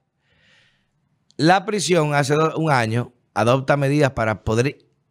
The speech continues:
aceptar diversidad y que los hombres que maten a una gente me identifiquen como mujer, pues una prisión de mujeres. Ahí de galletas, rompa a todo el mundo, soy mujer, no importa. Con un formulario que yo lleno y ya. Y el pan agarró, un genio,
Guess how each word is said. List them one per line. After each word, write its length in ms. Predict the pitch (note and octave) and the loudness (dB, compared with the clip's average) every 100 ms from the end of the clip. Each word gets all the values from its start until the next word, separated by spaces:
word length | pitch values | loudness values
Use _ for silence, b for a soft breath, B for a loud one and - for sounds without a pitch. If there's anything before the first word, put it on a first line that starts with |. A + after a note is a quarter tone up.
| _ _ _ _ | _ _ _ _
aceptar 560 | C3+ A#2 C3 A2 C#3 | -2 0 -4 -2 -2
diversidad 760 | D3 D3+ C#3+ B2 A#2 G#2 F#2 E2+ | 0 -2 -2 -4 -4 -2 -2 -4
y 80 | G2 | -4
que 120 | A2 | 0
los 140 | G#2+ A2 | 2 2
hombres 220 | C3+ C#3+ | 2 0
que 120 | C#3 | 0
maten 320 | C3 C3 D3+ | 0 -2 -2
a 20 | |
una 160 | D#3 D3+ | -2 -2
gente 220 | E3+ D3 | -2 -4
me 80 | B2+ | -6
identifiquen 320 | A2+ G2+ A2 | -6 -6 -2
como 140 | C#3+ D#3 | 0 2
mujer, 300 | F3 G#3+ D#3 | 2 0 -2
pues 120 | D#3+ | -6
una 140 | D#3+ | -6
prisión 200 | C#3+ C3 | -6 -6
de 60 | C#3 | -4
mujeres. 340 | B2+ G2+ F#2 | 0 0 0
Ahí 180 | F#2+ A#2 | 0 0
de 120 | B2+ | -2
galletas, 480 | C3 B2 C3 C#3 A#2+ | -4 -6 -6 -2 0
rompa 220 | A#2+ C#3 | 0 -2
a 40 | C3 | -2
todo 80 | B2+ | -2
el 60 | |
mundo, 160 | D#3+ E3+ | -2 0
soy 120 | A#2+ | 0
mujer, 260 | A#2+ A#2+ F#3 | 0 0 0
no 80 | D3 | -4
importa. 420 | A2+ E3+ G3+ _ _ _ _ _ _ _ _ _ _ _ _ - _ b b b b b b | -4 -4 -6 _ _ _ _ _ _ _ _ _ _ _ _ -20 _ b b b b b b
Con 160 | D#3 | 0
un 80 | D3+ | 2
formulario 440 | D#3+ D#3+ C#3 A#2+ A2+ | 2 0 0 0 0
que 60 | |
yo 80 | A2 | -2
lleno 280 | G#2 F#2 F2 | -2 -4 -4
y 60 | F#2 | -8
ya. 180 | C#3 - _ _ _ _ _ _ _ - | -8 -10 _ _ _ _ _ _ _ -12
Y 100 | - | 0
el 120 | A#2+ G#2 | 0 2
pan 180 | C3 | 0
agarró, 600 | C#3 C#3+ D#3 E3+ E3 - _ | 2 2 2 0 0 -8 _
un 180 | C#3+ D3+ | 2 4
genio, 380 | F#3+ F#3+ C#3 C#3+ | 4 0 -6 -14